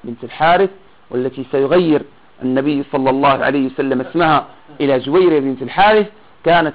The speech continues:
امرأة كما تصف عائشة، وهي المنافسة دائما، وهي التي ترقب مثل هذه الأمور.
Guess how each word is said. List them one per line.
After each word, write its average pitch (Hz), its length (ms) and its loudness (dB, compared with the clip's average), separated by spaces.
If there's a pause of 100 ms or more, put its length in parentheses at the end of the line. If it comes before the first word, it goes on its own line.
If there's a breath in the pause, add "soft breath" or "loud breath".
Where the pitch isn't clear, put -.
امرأة 139 320 0 (240)
كما 233 200 2
تصف 269 320 -4
عائشة، 247 480 2 (340 soft breath)
وهي 185 180 6
المنافسة 202 600 0
دائما، 185 400 2
وهي 175 140 2
التي 208 260 0
ترقب 220 420 0
مثل 185 160 -2
هذه 165 280 4
الأمور. 151 360 0